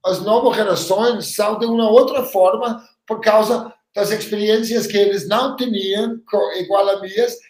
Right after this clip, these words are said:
e as experiências novas que eles têm, né? Então, eu acho difícil de realmente dar uma característica muito exata, eh, que é válido, né?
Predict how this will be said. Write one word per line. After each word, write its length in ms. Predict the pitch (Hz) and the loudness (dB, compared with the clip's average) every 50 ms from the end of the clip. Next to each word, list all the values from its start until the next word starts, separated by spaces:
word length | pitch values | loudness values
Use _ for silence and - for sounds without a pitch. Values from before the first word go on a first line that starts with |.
| _ _ | _ _
e 100 | 226 226 | -2 0
as 240 | - - - - - - - - _ - 202 202 - - 196 | 0 0 -2 -6 -12 -16 -20 -20 _ -14 -14 -14 -12 -12 -10
experiências 680 | 196 - - 202 196 208 208 214 214 240 240 - - - | -12 -10 -10 -6 -2 -2 -2 0 0 -2 -2 -2 -2 0
novas 400 | 185 185 196 214 220 233 214 - | 2 2 2 2 2 0 -4 -2
que 100 | - 180 | -4 -4
eles 220 | 175 170 151 160 | -4 -4 -6 -6
têm, 240 | - 160 147 135 135 | -6 -6 -6 -6 -6
né? 160 | 139 156 165 160 - _ _ _ _ _ _ _ _ _ _ _ _ | -6 -8 -8 -8 -12 _ _ _ _ _ _ _ _ _ _ _ _
Então, 280 | - 196 196 - 240 233 | -10 -6 -2 0 2 4
eu 120 | 233 240 | 4 4
acho 220 | 226 226 208 202 - | 4 2 0 -2 -6
difícil 560 | 220 208 - - 240 254 247 254 247 247 226 | -8 -8 -6 -4 -2 -2 -2 -4 -6 -6 -4
de 60 | 220 | -4
realmente 480 | 202 208 220 233 226 226 220 220 214 208 | -2 -2 -2 -2 -2 -2 -2 -2 -4 -4
dar 140 | - 214 202 | -2 -2 -2
uma 120 | 208 208 | -2 -2
característica 880 | - 208 208 202 202 - 202 202 208 208 208 208 214 226 - 214 202 190 | -2 -4 -4 -4 -4 -4 -4 -4 -2 -4 -4 -6 -8 -6 -4 -4 -4 -2
muito 260 | 190 208 202 208 220 | -2 -4 -2 0 0
exata, 560 | 202 - - - 180 175 185 185 - - 240 220 - - - _ _ _ _ _ _ | 0 0 0 -2 2 2 2 2 0 -2 -4 -4 -4 -6 -12 _ _ _ _ _ _
eh, 460 | 196 190 190 190 185 180 180 180 - - - _ _ _ _ _ _ _ _ _ _ _ _ _ _ _ _ _ _ _ _ _ | -6 -4 -2 -2 0 -2 -2 -4 -6 -14 -18 _ _ _ _ _ _ _ _ _ _ _ _ _ _ _ _ _ _ _ _ _
que 100 | - 202 | -2 -2
é 160 | 202 202 202 | -2 0 0
válido, 580 | 165 175 170 165 170 180 180 170 - - - - | 0 0 2 2 0 0 -2 -2 -4 -6 -6 -4
né? 420 | 139 160 170 165 - - - - | -4 -4 -6 -6 -8 -12 -16 -16